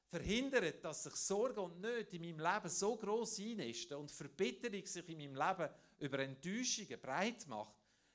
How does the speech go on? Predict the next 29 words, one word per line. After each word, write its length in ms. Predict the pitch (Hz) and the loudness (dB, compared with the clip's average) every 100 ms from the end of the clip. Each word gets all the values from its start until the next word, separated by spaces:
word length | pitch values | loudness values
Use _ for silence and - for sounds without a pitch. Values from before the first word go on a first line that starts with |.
| - | 0
weil 180 | 170 175 | 2 2
ich 300 | 170 - - _ | 0 -6 -18 _
mit 220 | 151 - | -6 0
Dankbarkeit 840 | 165 214 247 - 202 190 180 170 147 | 2 2 0 -2 -2 0 -2 -2 -2
auf 100 | 127 | -4
etwas 380 | 135 - 120 - | -4 -4 -8 -6
anderes 460 | 147 180 233 190 - | 0 2 0 -4 -6
fokussiert 920 | - 143 - - - - 131 185 - | -4 -6 -6 -12 -8 -6 -6 -8 -8
bin. 220 | 170 107 - _ _ _ _ _ _ _ _ | -10 -10 -14 _ _ _ _ _ _ _ _
Weg 340 | 139 160 233 - | 0 0 0 -4
vom 220 | 196 156 | -6 -6
Schlechten. 640 | 151 131 180 - - 107 - _ _ _ _ _ _ - | 0 0 0 -6 -12 -14 -18 _ _ _ _ _ _ -2
Weg 280 | 180 233 | 0 0
von 200 | - 208 | -2 -2
dem, 260 | 196 190 220 | 2 2 2
was 140 | 180 | 0
nicht 380 | 160 165 220 - | 0 0 0 -2
gut 320 | 208 214 208 | 0 0 0
ist. 320 | 180 113 - - _ _ _ _ _ _ _ _ - | -4 -8 -14 -20 _ _ _ _ _ _ _ _ -2
Uns 260 | 220 220 | -2 0
fällt 340 | - 214 185 175 | 2 4 4 2
ja 80 | 151 | 2
sofort 580 | 190 208 214 208 208 | 4 2 2 0 -2
auf, 260 | 214 190 131 | -4 -4 -4
wenn 120 | 143 | -6
etwas 320 | 156 147 143 | -6 -10 -10
nicht 200 | 156 147 | -10 -10
gut 360 | 127 135 - - | -8 -8 -10 -14
ist. 200 | - | -20